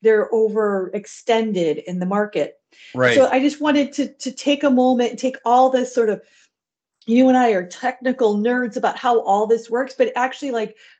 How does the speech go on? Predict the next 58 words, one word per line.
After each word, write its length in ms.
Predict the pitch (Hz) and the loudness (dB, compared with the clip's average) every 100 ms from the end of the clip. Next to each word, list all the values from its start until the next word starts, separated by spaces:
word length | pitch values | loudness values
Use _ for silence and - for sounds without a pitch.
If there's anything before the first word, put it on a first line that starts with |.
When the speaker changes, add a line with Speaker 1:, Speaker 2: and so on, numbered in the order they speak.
| - | -16
Speaker 1:
draw 440 | 180 202 233 254 247 | -12 -2 0 2 2
it 160 | 233 | 0
out, 260 | 220 220 214 | -2 -2 -2
like, 160 | 180 - - - | -6 -10 -18 -12
these 320 | 202 254 262 | -4 -4 -4
things 320 | - 262 226 | -2 -2 -2
matter. 460 | 202 214 214 196 156 | 0 2 2 0 -4
So 240 | - 202 | -6 -4
it, 240 | - 247 - _ _ 220 | 0 -2 -2 _ _ -2
you 140 | 226 | -2
think, 360 | 220 302 311 302 - | 0 0 0 -2 0
"Oh, 300 | 247 233 220 | 2 2 0
we've 340 | 247 247 185 | 0 -2 -4
nailed 460 | 196 208 247 262 233 | -2 2 2 2 -2
it 60 | |
because 220 | - 233 | -6 -4
we've 140 | 220 214 | -4 0
got 180 | 220 214 | -2 -2
the 80 | |
technical 480 | 220 240 220 220 202 | -4 -4 -6 -8 -8
solution." 600 | 190 202 190 175 180 160 160 _ _ _ _ _ _ - | -8 -6 -4 -4 -8 -8 -12 _ _ _ _ _ _ -8
Not 400 | 190 214 233 247 | 0 2 4 4
if 200 | 254 - | 2 0
you're 140 | 220 | -4
not 220 | 208 196 196 | -2 -4 -4
in 120 | 190 | -8
a 60 | |
good 260 | 190 196 180 | -6 -6 -6
credit 480 | - - 196 202 - | -10 -6 -4 -4 -6
worthy 320 | 196 135 185 | -2 -2 0
Speaker 2:
That, 120 | 143 | 0
that's, 160 | 160 175 | 0 -2
Speaker 1:
position. 360 | 175 - 147 | -6 -6 -6
Speaker 2:
that's 300 | 143 139 139 | -2 -4 -4
absolutely 720 | 131 135 139 - 139 123 120 117 | -4 -4 -4 -10 -8 -8 -10 -12
true. 480 | - 127 117 113 101 | -12 -10 -8 -6 -6
I've 200 | 101 101 | -6 -6
had 200 | 107 95 | -8 -6
numerous 400 | 104 117 117 - | -4 -4 -4 -8
examples 540 | 95 110 104 110 101 | -8 -8 -6 -8 -6
like 140 | 107 101 | -4 -2
that. 180 | 113 | -2
And 160 | 117 110 | -2 -6
it's 160 | 110 110 | -6 -6
really 220 | 127 143 | -4 -2
why, 320 | 117 110 107 | 0 0 0
you 160 | 104 101 | -2 -6
know, 80 | |
I 180 | 98 95 | -6 -8
always 280 | 95 107 107 | -6 -6 -6
say 180 | 104 104 | -6 -6
it, 240 | 95 98 | -8 -12
it 140 | 104 - | -12 -8
can't 220 | 127 110 | -8 -6
become 260 | 107 110 | -8 -6
a 40 | 101 | -4
math 360 | 92 90 110 | -4 -4 -6
game. 380 | - 135 143 160 | -6 -6 -6 -8